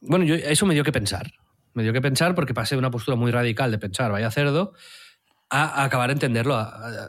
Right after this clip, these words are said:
ahora mismo, ¿no? Y, y, y pensar que, hostia, que esto es lo, es lo que hay que hacer siempre, o sea,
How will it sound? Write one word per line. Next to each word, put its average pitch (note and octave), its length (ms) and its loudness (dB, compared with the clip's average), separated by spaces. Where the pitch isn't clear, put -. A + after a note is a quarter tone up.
ahora A2 280 -2
mismo, A#2 260 -2
¿no? A#2 100 -2
Y, E3+ 120 -2
y, A#2 400 -4
y A#2 80 -8
pensar A#2 400 -2
que, B2+ 160 -2
hostia, A2 240 -2
que A2+ 160 0
esto C3 180 2
es F3+ 80 2
lo, C3 160 2
es A2 100 0
lo C3 120 0
que B2+ 80 0
hay B2+ 40 2
que B2 60 -2
hacer C#3 300 0
siempre, A2+ 400 -2
o F#2+ 40 -10
sea, F2+ 260 -8